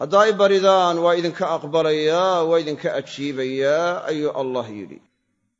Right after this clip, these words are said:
Ee, mas'alada aynu tilmaanno tawassul bil a'maali saalixa. Mawduuc ballaaran baa jiro oo ku saabsan at-tawassul.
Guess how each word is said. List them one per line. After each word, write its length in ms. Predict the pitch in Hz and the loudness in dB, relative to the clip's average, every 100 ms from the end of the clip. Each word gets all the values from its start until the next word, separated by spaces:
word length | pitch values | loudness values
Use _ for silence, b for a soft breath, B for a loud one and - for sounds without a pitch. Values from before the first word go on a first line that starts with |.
| _ _ _ | _ _ _
Ee, 460 | 190 202 196 180 165 | 2 4 4 2 2
mas'alada 680 | 175 190 185 220 233 214 165 139 - | 0 -4 0 0 2 2 2 0 -4
aynu 260 | 185 190 180 | -4 -2 -4
tilmaanno 600 | 185 185 180 180 196 185 | -4 -4 0 0 0 -2
tawassul 460 | 180 180 185 185 165 | 0 0 0 -4 -6
bil 140 | 175 | -4
a'maali 420 | 156 151 165 156 143 | -2 -2 -2 -2 -4
saalixa. 580 | - 139 123 117 107 87 - _ _ _ _ _ _ _ _ _ | -4 -4 -4 -6 -12 -18 -20 _ _ _ _ _ _ _ _ _
Mawduuc 560 | - 180 180 214 180 160 | -6 -4 0 2 4 2
ballaaran 420 | 170 175 180 196 | 2 4 2 2
baa 160 | 170 156 | 0 0
jiro 320 | - 160 170 156 | -2 -2 0 0
oo 60 | |
ku 120 | 143 185 | -2 -8
saabsan 640 | - 147 131 - 151 170 | -4 -2 -4 -4 -4 -4
at-tawassul. 720 | 175 143 - 135 135 - 113 | -6 -8 -6 -6 -6 -10 -16